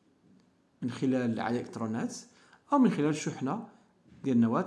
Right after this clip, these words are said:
يمكن أن نستنتج أن العدد الذري هو زد يساوي ستة وعشرين. شحنة النواة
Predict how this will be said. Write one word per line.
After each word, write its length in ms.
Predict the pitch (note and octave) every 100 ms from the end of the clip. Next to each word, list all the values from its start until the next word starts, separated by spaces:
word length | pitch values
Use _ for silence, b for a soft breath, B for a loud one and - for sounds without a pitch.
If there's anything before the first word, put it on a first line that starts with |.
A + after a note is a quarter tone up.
| F#3+
يمكن 320 | F#3 A#3 F3
أن 80 | C#3+
نستنتج 440 | C3+ C3 A#2+ A#2+
أن 320 | C#3+ - C#3+
العدد 220 | C3 A#2 C3
الذري 320 | A#2 B2+ D#3
هو 300 | A#2+ C#3+ -
زد 300 | A#2+ C#3 D3
يساوي 520 | B2+ A#2 A#2 B2 -
ستة 240 | - - A#2+
وعشرين. 340 | G#2 - - - _ _ _ _ _ _ b b b b b b b _ _ _ - -
شحنة 420 | - G#3+ D4 C#4+
النواة 420 | G3+ F#3 D#3 B2